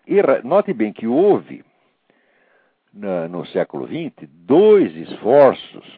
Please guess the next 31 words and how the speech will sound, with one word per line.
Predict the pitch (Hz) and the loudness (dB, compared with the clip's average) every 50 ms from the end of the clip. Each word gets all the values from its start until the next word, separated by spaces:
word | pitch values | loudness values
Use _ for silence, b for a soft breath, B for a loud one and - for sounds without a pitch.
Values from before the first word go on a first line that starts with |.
| _ | _
unificados, | - 113 117 123 123 117 - - - _ - 101 117 123 120 101 82 - - - | -10 -10 -10 -8 -6 -8 -8 -8 -10 _ -6 -4 -2 -2 -2 -2 -4 -6 -10 -20
planejados, | _ - 117 127 127 110 87 69 - - 85 95 110 113 101 78 67 69 | _ -8 -6 -6 -6 -6 -10 -12 -8 -6 -4 -2 -2 -2 -2 -4 -6 -10
de | 78 87 | -16 -16
escala | 78 _ _ - 107 107 98 87 | -16 _ _ -4 -4 -2 -2 -4
mundial, | 82 85 85 78 71 80 104 123 | -6 -10 -14 -12 -6 -4 -2 -2
para | 120 - 104 101 - _ _ - | -2 -2 -2 -4 -4 _ _ -10
erradicar | - 180 208 220 208 170 143 139 143 131 98 90 - _ - 90 90 107 123 135 143 151 143 - _ _ _ _ _ _ _ _ _ _ _ _ _ _ _ _ _ _ _ _ _ _ _ _ _ _ | -6 -2 0 0 0 2 2 2 2 0 -2 -12 -16 _ -6 -4 -2 0 2 2 0 0 -2 -4 _ _ _ _ _ _ _ _ _ _ _ _ _ _ _ _ _ _ _ _ _ _ _ _ _ _
da | - 117 | -4 -4
cultura | 110 - 113 110 101 - 113 123 147 156 143 | -4 -4 -8 -12 -10 -8 -6 -4 -4 -4 -4
toda | - _ - 165 208 196 208 | -4 _ -2 0 0 0 -2
a | 202 196 | -4 -4
referência | 196 190 - - 156 117 110 127 143 - - 143 - | -6 -8 -6 -6 -6 -6 -6 -8 -10 -10 -10 -8 -6
ao | - 120 101 | -6 -6 -6
espírito, | 85 - _ - 104 120 117 107 - - - - - | -6 -10 _ -10 -8 -8 -8 -8 -12 -18 -20 -20 -20
à | - | -20
transcendência, | - - 80 73 - - 62 62 - 92 110 98 - - 104 - b b b b b b | -20 -20 -20 -20 -20 -20 -16 -10 -6 -4 -4 -4 -6 -10 -16 -16 b b b b b b
a | - 92 | -18 -16
Deus. | 85 73 64 - _ | -16 -16 -20 -20 _
Quer | - 78 | -20 -16
dizer, | 76 110 123 | -14 -14 -10
dois | 139 202 220 202 | -8 -6 -6 -6
esforços | - - - 170 - | -4 -4 -4 -4 -4
para | - 160 | -4 -8
tornar | - - 185 143 117 117 | -6 -4 -2 -2 0 0
o | 117 | -2
materialismo | 117 123 120 - - 135 120 113 113 113 113 123 | -2 -4 -6 -8 -6 -4 -2 -2 -4 -4 -8 -10
obrigatório. | 131 113 117 131 139 143 117 - - 62 - - _ b b b b b b b b b b b b | -10 -10 -10 -10 -10 -10 -10 -10 -12 -16 -16 -18 _ b b b b b b b b b b b b
O | b 202 | b -14
primeiro | 185 220 214 165 131 156 208 226 220 208 160 131 | -10 -8 -8 -6 -4 -2 -2 -2 0 -2 -2 -2
foi | - - 175 160 - | -4 -4 -6 -6 -6
feito, | - - - 175 190 160 107 - _ - | -6 -4 -2 -2 -2 -4 -6 -10 _ -18